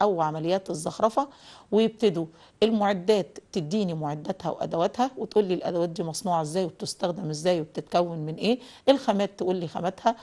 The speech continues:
وتعرفني طبيعتها، والعمليات تقول لي أشتغل إزاي والنسب إيه والخطوات إيه عشان أطلع الدهان ب-، آه، بأعلى جودة ممكنة. يبقى تاني حاجة بعد الرسم الفني مجموعة المواد التكنولوجية.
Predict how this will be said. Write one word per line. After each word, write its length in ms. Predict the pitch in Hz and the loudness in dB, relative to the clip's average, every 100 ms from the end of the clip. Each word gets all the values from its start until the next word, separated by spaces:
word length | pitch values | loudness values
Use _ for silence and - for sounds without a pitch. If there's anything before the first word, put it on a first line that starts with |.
| - | -6
وتعرفني 560 | 190 190 165 180 190 170 | -2 0 2 2 0 -8
طبيعتها، 580 | - 160 147 147 220 220 - - | -6 -4 -4 2 4 4 0 -2
والعمليات 600 | 262 269 196 175 170 185 185 | 2 4 2 0 0 -2 -2
تقول 180 | - 180 | -4 -2
لي 220 | 180 185 - | -2 -4 -6
أشتغل 440 | 170 - 196 190 160 | -8 -2 0 0 -4
إزاي 480 | 151 165 185 190 | -4 0 2 0
والنسب 500 | 170 156 180 - 180 | -2 -6 -6 -6 -6
إيه 160 | - 190 | -2 0
والخطوات 640 | 165 160 - - 175 190 | 0 -4 -8 0 0 2
إيه 200 | - 202 202 - - | 2 0 -2 -18 -4
عشان 320 | - - 208 | 0 2 2
أطلع 400 | 196 - 202 185 | 0 -2 0 0
الدهان 520 | 160 151 165 190 185 156 | -2 -4 -2 -2 -4 -8
ب-، 40 | - _ - | -12 _ -2
آه، 200 | 196 175 | 0 2
بأعلى 540 | 160 - 208 214 185 170 | 0 2 4 4 2 2
جودة 420 | 180 185 151 175 _ _ 196 | 0 0 -2 -8 _ _ 0
ممكنة. 460 | 190 - - 214 - _ - - - | 0 -2 -8 -8 -12 _ -20 -14 2
يبقى 400 | 185 185 - 269 - - - _ _ _ | 4 6 4 4 0 -20 -20 _ _ _
تاني 260 | 220 226 202 | 4 4 2
حاجة 280 | 160 196 185 | 0 2 2
بعد 260 | 175 175 | 2 2
الرسم 320 | 175 180 - 170 | 0 -4 -6 -8
الفني 360 | - 185 214 | -4 -2 -2
مجموعة 400 | 180 196 165 175 - | -4 -4 -4 -4 -6
المواد 380 | 208 208 185 175 | -8 -8 -8 -8
التكنولوجية. 800 | - 240 226 240 247 269 220 | -8 -2 2 2 2 2 0